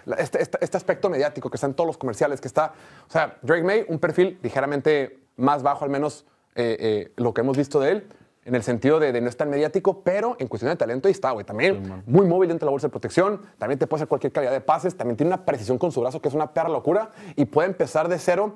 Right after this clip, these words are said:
Speaker 1: una franquicia que lleva muchos años fracasando, mucho, una, una franquicia que lleva años,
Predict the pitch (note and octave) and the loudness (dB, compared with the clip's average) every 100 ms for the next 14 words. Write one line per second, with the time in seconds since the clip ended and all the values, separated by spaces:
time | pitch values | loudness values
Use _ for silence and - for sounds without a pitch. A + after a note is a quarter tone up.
0 | - F3+ F3 E3 B2+ C#3 F#3 F#3 C3 C#3 | -8 -2 -2 -2 -4 0 2 2 2 0
1 | C#3+ A3+ - A3+ G3 F#3 F3 C#3+ B2 D3+ | 2 0 0 -2 -2 -2 -4 -4 -4 -2
2 | E3 D#3 F3 - D#3+ D#3+ C#3 C3+ - D3 | -2 -2 -4 -2 -2 -2 -2 0 0 2
3 | E3+ E3+ - - - G#3 C#4+ E4+ F#3+ - | 2 0 -10 -12 0 2 4 4 2 -4